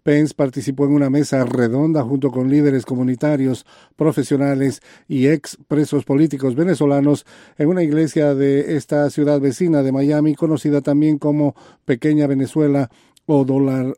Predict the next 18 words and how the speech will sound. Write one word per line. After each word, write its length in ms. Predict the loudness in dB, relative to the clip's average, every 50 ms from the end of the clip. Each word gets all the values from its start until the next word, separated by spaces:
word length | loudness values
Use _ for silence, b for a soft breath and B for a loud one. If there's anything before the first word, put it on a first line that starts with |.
| _
Doralzuela, 1000 | -6 0 2 2 4 4 2 0 -2 -4 -6 -6 -4 -2 0 0 2 0 -2 -4 b b b b b b
por 180 | -2 -2 -2 -2
su 180 | -2 0 0
numerosa 520 | 2 2 2 2 0 0 0 0 -2 -2 -2
comunidad 460 | -4 -4 -2 -2 -2 0 -2 -2 -2
venezolana. 840 | -4 -4 -6 -4 -4 -4 -2 -2 -4 -4 -4 -4 -6 -6 -6 -8 B B B B B B
El 160 | _ -2 0 0
encuentro 500 | 0 0 0 0 0 0 0 0 0 0
tuvo 160 | 0 0 2
lugar 280 | 2 2 2 2 2
un 100 | 2 2
día 160 | 2 2 2 2
después 320 | 0 -2 0 -2 0 0
de 80 | 0 -2
que 80 | -2
varios 320 | -2 0 0 0 0 0 0
legisladores 640 | -2 -2 -2 -2 -2 0 0 2 2 2 0 0
demócratas 680 | 0 0 -2 -2 -2 -4 -6 -4 -2 -2 -4 -4 -6